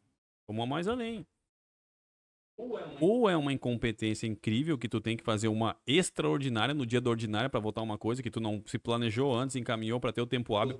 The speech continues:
pros legisladores analisarem o projeto, ou o que que quer dizer isso?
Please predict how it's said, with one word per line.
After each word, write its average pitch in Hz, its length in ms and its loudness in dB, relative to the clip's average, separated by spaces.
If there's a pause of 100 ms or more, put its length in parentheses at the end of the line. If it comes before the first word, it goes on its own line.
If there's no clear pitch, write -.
(280)
pros 127 240 8
legisladores 170 1200 4
analisarem 123 560 0
o 120 40 -4
projeto, 113 420 0 (680)
ou 185 80 4
o 175 40 4
que 196 120 -2
que 175 80 -6
quer 202 140 4
dizer 185 160 0
isso? 202 260 -4